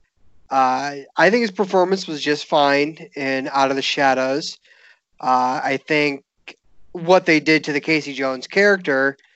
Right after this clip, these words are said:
they took it from one thing, said, "Fuck this idea. We wanna go with this." So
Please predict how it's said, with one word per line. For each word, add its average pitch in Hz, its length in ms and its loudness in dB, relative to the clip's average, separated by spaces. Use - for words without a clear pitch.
they 151 140 2
took 180 200 0
it 165 120 0
from 147 240 -4
one 196 240 2
thing, 147 500 0
said, 143 540 2
"Fuck - 600 -2
this 247 260 6
idea. 160 560 4
We 214 180 -2
wanna 240 260 2
go 175 160 2
with 135 440 -4
this." - 680 0
So 143 800 2